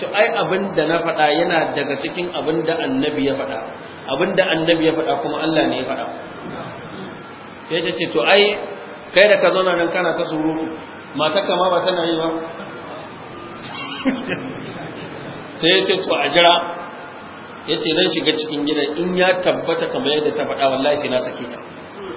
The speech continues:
Ya shiga cikin gida, ya dudduba, ya dudduba, sai ya ga bai ga abin da ta faɗa ba, sai ya dawo, sai ya zauna ya ci gaba da karatu a majalisi. Da wannan ne idan kana ustazu, ɗalibin ilimi, idan za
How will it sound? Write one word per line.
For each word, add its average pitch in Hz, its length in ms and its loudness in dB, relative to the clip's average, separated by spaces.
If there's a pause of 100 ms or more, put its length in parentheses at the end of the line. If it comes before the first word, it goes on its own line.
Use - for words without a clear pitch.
(920)
Ya 135 160 -2
shiga 147 240 2
cikin 147 320 -4
gida, 151 120 4 (120)
ya 151 160 6
dudduba, 139 360 0
ya 147 160 8 (120)
dudduba, 135 400 0
sai 143 160 -2
ya 143 80 2
ga 147 80 2
bai 131 160 0
ga 123 160 0
abin 135 200 -2
da 135 80 0
ta 131 120 -6
faɗa 123 220 -6 (100)
ba, 131 60 -4 (100)
sai 127 240 -6
ya 127 160 0
dawo, 131 240 4 (800)
sai 147 160 -4
ya 143 40 0
zauna 151 280 0
ya 135 160 2
ci 135 80 -4
gaba 135 240 -2
da 131 80 0
karatu 127 400 -4
a 131 80 -6
majalisi. 117 480 -6 (960)
Da 127 80 0
wannan 185 320 6
ne 160 140 4 (100)
idan 165 320 4
kana 185 220 6 (340)
ustazu, 160 520 4 (1160)
ɗalibin 165 480 6
ilimi, 147 560 -2
idan 165 240 4
za 175 140 4